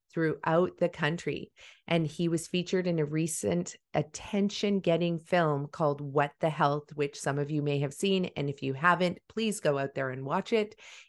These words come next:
It is a brilliant film. And he will also appear in the film that's coming up soon or might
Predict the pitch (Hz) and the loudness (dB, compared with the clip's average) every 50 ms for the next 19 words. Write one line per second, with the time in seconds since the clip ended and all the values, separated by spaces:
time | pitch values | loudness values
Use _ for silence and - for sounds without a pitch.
0 | _ - 156 147 - - 147 143 139 - - - 160 135 135 147 139 143 160 165 | _ 0 0 2 4 4 4 4 4 2 -2 -4 -4 -4 -4 -4 0 2 4 4
1 | 180 180 175 170 - - - 151 143 143 143 143 139 - - - - - - - | 6 4 4 2 0 0 0 0 2 2 0 -2 -6 -8 -14 -20 -20 -20 -20 -20
2 | _ _ - - 175 170 165 156 - 175 156 160 - - 156 147 - 170 156 151 | _ _ -4 0 2 2 2 0 0 0 2 4 4 4 2 0 0 2 2 4
3 | 151 151 - - 175 165 - - - - 143 139 139 139 135 139 - - 160 151 | 4 2 2 0 -4 -8 -8 -8 -6 -2 0 2 2 2 2 0 0 -2 -2 -2
4 | 143 139 139 135 135 135 135 131 - _ _ _ _ - 143 131 135 135 139 139 | -2 0 0 -2 -2 -2 -4 -6 -8 _ _ _ _ 0 0 0 0 -2 -4 -4
5 | - - _ _ _ _ _ _ _ - - - - - - 156 151 147 147 147 | -6 -10 _ _ _ _ _ _ _ -6 -6 -4 -4 -4 -4 -2 -2 0 0 -2
6 | 143 - - - - 220 220 214 214 - - 165 160 156 156 160 175 196 - | -4 -6 -8 -6 -2 0 2 2 2 0 0 0 0 2 2 0 0 -2 -4